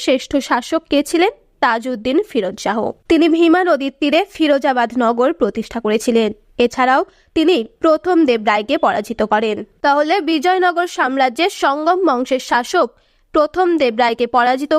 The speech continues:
করেছিলেন তাজউদ্দিন ফিরোজ শাহ, যিনি বাহমনি সাম্রাজ্যের শ্রেষ্ঠ শাসক ছিলেন এবং তার সময়কালেই চোল ও দাভল বন্দর দুটির উন্নতি ঘটেছিল। তাহলে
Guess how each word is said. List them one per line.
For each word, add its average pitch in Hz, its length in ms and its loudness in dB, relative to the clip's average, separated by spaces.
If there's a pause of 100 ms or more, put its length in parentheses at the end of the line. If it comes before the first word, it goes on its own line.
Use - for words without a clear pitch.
করেছিলেন 311 380 2 (200)
তাজউদ্দিন 285 580 0 (120)
ফিরোজ 214 360 0
শাহ, 240 160 0 (420)
যিনি 277 220 4 (420)
বাহমনি 330 600 0
সাম্রাজ্যের 240 560 0 (100)
শ্রেষ্ঠ - 320 -4 (160)
শাসক - 360 -6
ছিলেন 220 280 2 (340)
এবং 294 140 2 (160)
তার 311 160 0 (140)
সময়কালেই 349 580 0 (120)
চোল 349 220 2 (180)
ও - 20 2 (220)
দাভল 277 320 0 (140)
বন্দর 240 280 2 (120)
দুটির 240 240 2 (120)
উন্নতি 214 380 0
ঘটেছিল। 214 360 0 (360)
তাহলে 254 300 0